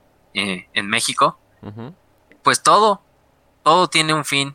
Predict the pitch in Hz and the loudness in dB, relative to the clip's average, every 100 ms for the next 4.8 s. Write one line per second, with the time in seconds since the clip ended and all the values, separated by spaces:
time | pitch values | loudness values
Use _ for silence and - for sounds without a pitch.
0 | _ 123 - 131 127 135 131 127 123 113 | _ -12 -2 -2 -2 -2 -2 0 0 0
1 | 101 _ _ 123 120 - - 107 98 - | -4 _ _ -4 -2 -2 -8 -8 -8 -12
2 | _ _ 117 120 120 - 143 143 127 120 | _ _ -2 0 2 2 2 2 2 2
3 | 127 139 131 147 143 135 - 127 127 123 | 0 0 -2 -6 -2 -2 -2 -2 -2 -4
4 | 120 120 - 107 101 117 123 | -2 -2 -2 -2 -2 -4 -6